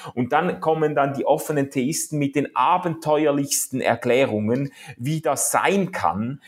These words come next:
dass jetzt Gott das gewusst hat und Gott hat vielleicht die Freiheit der Menschen, der Eltern des Kyros,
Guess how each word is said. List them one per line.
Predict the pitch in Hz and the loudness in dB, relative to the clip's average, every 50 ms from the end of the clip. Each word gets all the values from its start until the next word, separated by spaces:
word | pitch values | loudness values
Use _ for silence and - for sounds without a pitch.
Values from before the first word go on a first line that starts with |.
| - - - - _ | -20 -20 -20 -8 _
dass | - 139 131 139 - - - | 0 2 2 2 0 0 0
jetzt | 160 147 143 143 - - - - - | 0 0 0 0 -2 -6 -6 -4 -2
Gott | 147 151 156 156 - | -2 -2 -2 -2 -2
das | 151 139 - - - | -2 -2 -2 0 0
gewusst | 135 120 135 180 202 202 - - - | 0 0 0 -2 -4 -4 -4 -4 -2
hat | 175 170 165 160 - | 0 0 0 0 -4
und | - 139 123 | -6 -6 -2
Gott | - 165 156 160 160 160 | 0 0 0 0 0 0
hat | 156 147 151 | 0 0 0
vielleicht | - - 151 135 131 135 147 - - - | -4 -6 0 2 2 2 2 0 -4 -8
die | 139 131 | -10 -10
Freiheit | - - - 104 143 175 175 165 156 156 151 156 151 - - - | -8 -4 0 0 2 2 2 2 0 0 0 0 -2 -8 -4 -2
der | 151 135 | 0 0
Menschen, | 135 131 127 147 175 170 175 - - 156 143 | 0 0 -2 -2 -2 -4 -4 -4 -4 -2 0
der | 143 143 - - - | 2 0 0 0 0
Eltern | 139 156 185 226 214 - - 185 160 139 135 | 2 2 2 2 2 0 0 0 2 2 2
des | 139 135 135 - - | 2 2 0 -2 -6
Kyros, | - - 165 160 156 139 135 127 123 - | -6 -2 0 0 2 4 4 2 2 -2